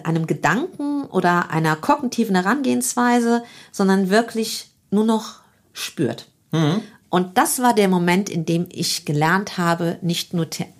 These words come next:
Speaker 1: zu spielen, sondern es wirklich zu spüren.
Speaker 2: Mhm.
Speaker 1: Und dann ist es wahrhaftig. Und das ist das, was Theater braucht. Und das war mein Punkt,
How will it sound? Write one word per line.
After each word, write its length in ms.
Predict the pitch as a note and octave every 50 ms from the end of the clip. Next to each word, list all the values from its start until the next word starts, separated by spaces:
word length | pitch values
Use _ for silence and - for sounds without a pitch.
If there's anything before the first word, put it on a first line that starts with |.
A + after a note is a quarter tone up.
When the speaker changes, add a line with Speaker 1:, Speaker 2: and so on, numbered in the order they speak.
| - _ -
Speaker 1:
zu 140 | - - D#3
spielen, 600 | - - - - - - A3+ A#3 C4 C4 C4 B3+ A3
sondern 340 | F#3 F3+ F3 F3+ F3+ E3+ E3+
es 220 | - - - -
wirklich 420 | D#3+ E3 D#3 - - D#3 - - -
zu 140 | - - D3
spüren. 800 | C3+ - - - - _ _ - C4+ C#4+ G3+ - B2 A2+ B2 - - - -
Speaker 2:
Mhm. 220 | C3 C#3 C#3+ C3
Speaker 1:
Und 160 | A#2 A2+ F3+ F#3+
dann 160 | F#3 A3 A#3
ist 120 | C4 G#3 G#3+
es 160 | G3 - -
wahrhaftig. 600 | E3 D3 D#3+ D3+ D3 - - D#3+ - - - - -
Und 80 | - F#3
das 120 | F3 F3 F#3+
ist 160 | F3+ - -
das, 180 | E3 D#3 - -
was 100 | C#3+ -
Theater 340 | - - - C3 C#3 C#3
braucht. 420 | - - - - - - - - -
Und 120 | D3 D3
das 240 | E3 F#3 F3+ - -
war 120 | F3+ F3
mein 460 | E3+ D#3+ D#3 D#3 E3+ G3+ A3 A3+ A3+ A3 - - - - _ _
Punkt, 500 | - - F#3 F#3+ G#3 A#3 A#3 - - -